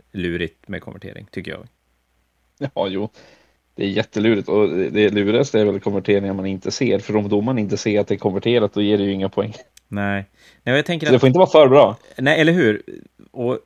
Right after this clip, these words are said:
Speaker 1: och så sen finns det jättemycket tredjepartstillverkare som gör att en modell kan se ut helt konverterad ut, men det är egentligen bara en köttmodell som man har byggt ihop. Och det där är ju ett, ett dilemma också, för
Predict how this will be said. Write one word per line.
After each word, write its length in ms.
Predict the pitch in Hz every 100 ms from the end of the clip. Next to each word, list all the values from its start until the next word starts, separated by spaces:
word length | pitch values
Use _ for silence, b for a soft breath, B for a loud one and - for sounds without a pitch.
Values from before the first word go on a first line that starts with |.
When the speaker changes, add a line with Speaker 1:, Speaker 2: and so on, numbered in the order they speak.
| -
Speaker 1:
och 160 | - 117
så 80 | 123
sen 140 | 135
finns 100 | 127
det 60 | 123
jättemycket 420 | 113 - 113 113
tredjepartstillverkare 1900 | 110 104 101 92 _ _ _ 110 101 - - 110 98 101 98 101 - 101 92 _ B B B B B B
som 200 | - 107
gör 200 | 104 98
att 100 | 104
en 80 |
modell 360 | 101 98 104 98 - -
kan 300 | - 98 95
se 180 | - 101
ut 280 | 98 95 -
helt 300 | 135 104 82
konverterad 460 | 101 95 98 92
ut, 140 | 90 -
men 80 | 92
det 60 |
är 20 |
egentligen 300 | 92 92 92
bara 120 | 87 87
en 60 |
köttmodell 560 | - 92 _ 98 92 95
som 120 | 90
man 100 | 87
har 60 | 87
byggt 220 | 92 -
ihop. 260 | 90 -
Och 180 | 101 98 - b b b b - - - _ _ _ _ - -
det 180 | 107 104
där 220 | 107 123
är 40 |
ju 300 | 127 104 101 -
ett, 240 | 107 - -
ett 140 | 107
dilemma 500 | 104 101 101 101 98 -
också, 320 | 104 - 104
för 420 | 123 117 113 120